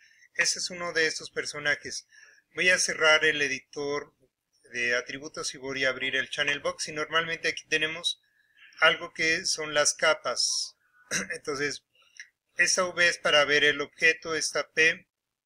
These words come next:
o los controles que tengo aquí es para que, eh, se puedan representar cuando hacemos el render. Normalmente dejaríamos estos tres, la B y la P,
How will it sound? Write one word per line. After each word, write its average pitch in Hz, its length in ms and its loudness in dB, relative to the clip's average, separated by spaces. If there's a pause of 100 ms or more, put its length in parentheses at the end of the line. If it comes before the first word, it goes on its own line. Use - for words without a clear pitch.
(320)
o 156 260 -2
los 139 180 -8
controles 147 460 -4
que 160 80 -8
tengo 147 320 0
aquí 156 280 -2
es 156 340 2 (920)
para 151 320 4
que, 165 580 2
eh, 131 40 0
se 143 160 -4
puedan 151 260 0
representar 139 680 -2
cuando 135 220 -6
hacemos 131 400 -10
el 131 100 -6
render. 143 320 -2
Normalmente 139 800 -4
dejaríamos 131 680 -4
estos - 360 -12
tres, 160 220 0
la 135 180 0
B 127 140 -2
y 131 80 -4
la 131 200 -2
P, 165 240 -4